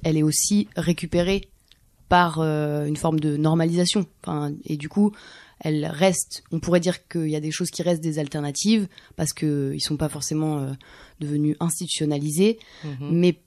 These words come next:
Speaker 1: par ailleurs, ils perdent leur pouvoir subversif. Et du coup, je me demande si, à ce moment-là, euh, bah voilà, ce qui est semi, euh, institutionnalisé, ça reste des formes communes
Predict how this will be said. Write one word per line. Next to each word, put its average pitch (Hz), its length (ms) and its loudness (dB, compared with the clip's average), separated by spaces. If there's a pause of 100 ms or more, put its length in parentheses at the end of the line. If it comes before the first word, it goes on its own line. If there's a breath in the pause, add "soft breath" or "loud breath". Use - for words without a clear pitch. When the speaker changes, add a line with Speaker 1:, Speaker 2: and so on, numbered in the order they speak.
Speaker 1:
par 151 160 4
ailleurs, 175 440 4
ils 170 80 -4
perdent 190 360 2
leur 160 160 0
pouvoir 165 300 -2
subversif. 175 640 -2 (140)
Et 156 100 -4
du 151 120 -10
coup, 190 160 -2
je 160 120 -2
me 160 120 0
demande 190 380 4
si, - 380 -2
à 160 100 -2
ce - 100 -4
moment-là, 160 440 4 (680 soft breath)
euh, 151 640 -4
bah 151 160 -2
voilà, 185 200 6
ce - 140 -2
qui 160 300 -2
est 151 60 -2
semi, 180 560 2
euh, 156 140 -4
institutionnalisé, 156 840 0
ça 175 160 -4
reste 170 320 -4
des 151 140 -4
formes 160 240 -2
communes 190 460 2